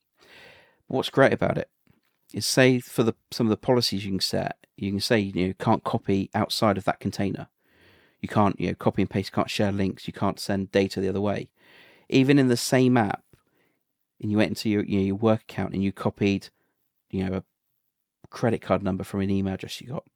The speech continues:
and you try to paste it into your personal side, it will not go through, not even on the same app.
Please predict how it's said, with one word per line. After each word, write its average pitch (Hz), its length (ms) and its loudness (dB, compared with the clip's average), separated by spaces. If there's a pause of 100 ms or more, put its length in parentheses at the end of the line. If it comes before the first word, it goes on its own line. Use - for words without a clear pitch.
(320)
and 95 80 -4
you - 20 -2
try 110 160 0
to 98 80 -2
paste - 380 -4
it - 80 -8
into - 140 -10
your 90 80 -2
personal 98 400 -4
side, - 320 -14 (340)
it 95 120 2
will 95 120 2
not 104 180 2
go 104 140 2
through, - 320 -2 (220)
not - 140 -4
even 104 220 2
on 104 120 2
the 101 80 -2
same 104 280 0
app. - 260 -10